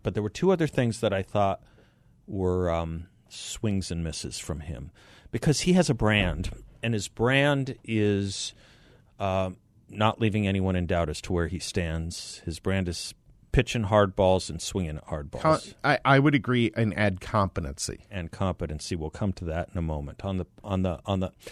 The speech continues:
Speaker 1: he doesn't equivocate. And on two big issues and direct questions last night, he did.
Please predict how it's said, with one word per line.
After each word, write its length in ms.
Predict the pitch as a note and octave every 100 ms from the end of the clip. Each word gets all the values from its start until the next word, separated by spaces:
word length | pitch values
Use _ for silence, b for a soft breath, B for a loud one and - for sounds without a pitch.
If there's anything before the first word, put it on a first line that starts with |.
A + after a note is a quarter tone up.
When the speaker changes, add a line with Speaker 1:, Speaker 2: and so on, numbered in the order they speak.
| B B B
Speaker 1:
he 100 | B
doesn't 240 | C#3+ F3+ E3+
equivocate. 640 | C3 B2+ F#2+ - - - _ _ _ _ _ _ _
And 200 | - A#2+
on 140 | G2+ G2+
two 180 | - E3+
big 220 | E3+ D#3
issues 340 | C#3 - A#2+
and 100 | A2+
direct 280 | F#2 F#2 A#2
questions 480 | - G#2+ - G#2 F#2
last 280 | F#2+ F#2 -
night, 260 | F2+ F2 _
he 220 | - G#2
did. 320 | F#2 E2 -